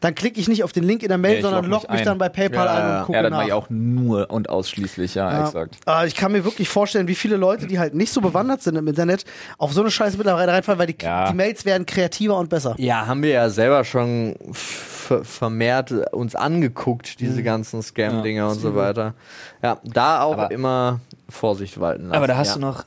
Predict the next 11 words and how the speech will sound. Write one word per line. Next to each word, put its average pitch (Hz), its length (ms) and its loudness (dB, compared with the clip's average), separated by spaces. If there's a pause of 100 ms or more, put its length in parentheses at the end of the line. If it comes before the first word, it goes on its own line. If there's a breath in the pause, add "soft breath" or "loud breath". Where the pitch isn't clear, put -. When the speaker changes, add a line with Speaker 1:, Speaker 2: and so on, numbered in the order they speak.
Speaker 2:
aber 131 180 2
mit 123 140 -2
dem, 123 160 2
mit 113 100 -2
dem 113 140 0
Dating-Profil 156 680 0
hast 143 200 -2
du 160 40 -6
noch 139 180 -2
richtig, 147 340 -2
ja, - 300 -8